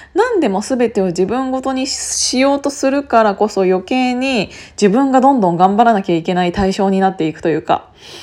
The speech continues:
っていうのがあって、でもそれっていうスタンスは変わらないからこそ、余計に、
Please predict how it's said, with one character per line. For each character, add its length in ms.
っ 20
て 120
い 20
う 120
の 120
が 220
あ 20
っ 160
て、 500
で 120
も 280
そ 160
れ 140
っ 20
て 240
い 60
う 80
ス 100
タ 160
ン 60
ス 160
は 120
変 160
わ 120
ら 80
な 120
い 100
か 100
ら 100
こ 140
そ、 440
余 160
計 260
に、 440